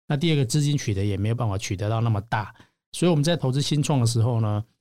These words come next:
呃，会面临很多，就是说投到一半，其实它市场可能打不出去，或者钱可能没办法继续再让它，啊，足够资金再让它活下去哈。那面临这两个问题的时候，其实新，新创投也很辛苦，那，那我们也很辛苦，毕竟创投也不是说，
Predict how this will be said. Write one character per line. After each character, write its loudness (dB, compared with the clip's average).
呃， -2
会 0
面 2
临 2
很 0
多， 0
就 0
是 0
说 -2
投 -6
到 -2
一 0
半， -2
其 -2
实 -2
它 -2
市 0
场 -2
可 0
能 0
打 -6
不 -2
出 -2
去， -2
或 0
者 2
钱 -2
可 -4
能 -4
没 -2
办 0
法 -2
继 0
续 0
再 -2
让 0
它， 2
啊， -4
足 -2
够 2
资 -4
金 0
再 0
让 0
它 4
活 -2
下 -2
去 -6
哈。 -4
那 0
面 2
临 2
这 0
两 0
个 2
问 2
题 -2
的 0
时 -2
候， 0
其 -4
实 0
新， -2
新 0
创 2
投 4
也 4
很 0
辛 0
苦， -6
那， -2
那 -2
我 2
们 4
也 4
很 4
辛 2
苦， -4
毕 -4
竟 2
创 0
投 2
也 0
不 -6
是 0
说， -2